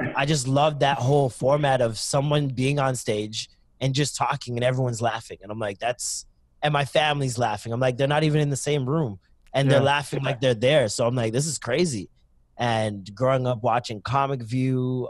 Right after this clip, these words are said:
Speaker 1: uh, you know, watching Richard Pryor, watching Eddie Murphy,
Speaker 2: Hmm.
Speaker 1: like, all these guys, like, just really, like, I always gravitated towards the funny guys. And I realized that, like,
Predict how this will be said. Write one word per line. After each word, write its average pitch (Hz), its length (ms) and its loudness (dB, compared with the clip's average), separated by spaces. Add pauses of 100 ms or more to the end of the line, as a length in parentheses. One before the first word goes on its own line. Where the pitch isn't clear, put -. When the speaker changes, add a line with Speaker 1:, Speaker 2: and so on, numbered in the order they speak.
Speaker 1:
uh, 95 300 -8 (340)
you 120 140 -12
know, 104 160 -4
watching 110 440 -2
Richard 110 380 -6
Pryor, 117 380 0
watching 107 640 -4 (140)
Eddie 120 220 -2
Murphy, 117 680 -6 (240)
Speaker 2:
Hmm. 107 240 -8
Speaker 1:
like, 107 260 -4 (600)
all 147 240 4
these 156 220 0
guys, 127 440 2
like, 101 240 -2
just 113 260 -6
really, 135 380 0
like, 139 180 0
I 165 160 2
always 170 400 6
gravitated 151 680 0
towards 131 360 -2
the 117 60 -6
funny 120 260 -2
guys. 87 280 -8
And 104 80 -6
I 113 60 0
realized 113 600 -2
that, 90 180 -10
like, 98 200 -6